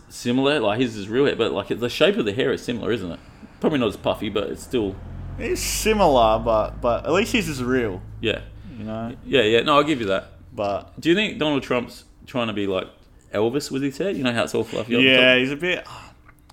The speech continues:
Speaker 2: I reckon he's just had that toupee for a long time,
Speaker 1: Hmm.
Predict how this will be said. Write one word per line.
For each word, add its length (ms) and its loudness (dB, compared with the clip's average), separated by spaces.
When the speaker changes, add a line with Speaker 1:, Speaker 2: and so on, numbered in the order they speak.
Speaker 2:
I 180 2
reckon 480 0
he's 220 -2
just 200 -4
had 220 0
that 180 0
toupee 540 -2
for 180 -8
a 60 0
long 240 -4
time, 460 -2
Speaker 1:
Hmm. 240 -8